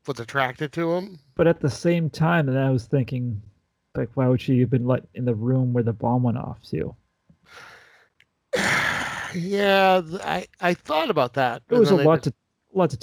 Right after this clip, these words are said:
Speaker 1: I
Speaker 2: take
Speaker 1: mean,
Speaker 2: in.
Speaker 1: but then I'm like, "But they're Nazis. I don't think they would have been above sacrificing someone for the greater
Speaker 2: That's
Speaker 1: good."
Speaker 2: very true.
Speaker 1: You know, their greater good, to be clear, not mine.
Speaker 2: Right.
Speaker 1: But, um, so,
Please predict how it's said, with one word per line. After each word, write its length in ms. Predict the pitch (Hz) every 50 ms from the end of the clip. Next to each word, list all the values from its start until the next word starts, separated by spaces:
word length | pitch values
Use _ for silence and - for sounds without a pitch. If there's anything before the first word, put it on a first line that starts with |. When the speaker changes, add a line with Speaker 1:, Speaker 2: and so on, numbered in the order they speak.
| -
Speaker 1:
I 40 | 117
Speaker 2:
take 100 | - 214 226
Speaker 1:
mean, 80 | - -
Speaker 2:
in. 140 | 117 107 - _ _ _
Speaker 1:
but 80 | - 170
then 120 | 190 185
I'm 140 | 180 175 165
like, 220 | 160 156 156 - -
"But 140 | 156 135
they're 120 | 156 143 135
Nazis. 640 | 131 139 139 143 139 135 - 87 76 73 - - -
I 40 | -
don't 180 | 110 123 127
think 180 | 123 127 120 -
they 120 | - 120
would 160 | 113 113 117 113
have 120 | 113 104
been 240 | 104 110 104 107 101 104
above 400 | 107 104 107 104 104 101 92 92
sacrificing 960 | - - - - 104 107 110 - 107 101 - - 87 98 - - 98 95 101
someone 400 | - - 92 92 92 82 85 92
for 160 | - - 107
the 100 | 95 104
greater 280 | - 107 107 104 104 101
Speaker 2:
That's 60 | -
Speaker 1:
good." 300 | - 110 107 104 95 90 - - - _ _ _ _ -
Speaker 2:
very 200 | - 117 117 117 -
true. 320 | - - - - - - - - - - - -
Speaker 1:
You 160 | 208 - 160 147
know, 220 | 139 131 135 123 120 131 - - - - - - - _ _ _ -
their 240 | 143 185 202 208 -
greater 480 | - 135 147 147 143 139 135 131 131
good, 240 | 117 123 127 123 123
to 60 | 123 123
be 100 | 127 127
clear, 340 | - - 151 135 123 123
not 200 | 123 127 135 131
mine. 320 | 131 131 120 104 98 98 98 - _ _ _ _ - - 160 151
Speaker 2:
Right. 220 | 147 127 110 117 120
Speaker 1:
But, 200 | 123 147 139 135
um, 300 | 143 135 135 127 131 135 - - -
so, 340 | 120 107 - 147 131 120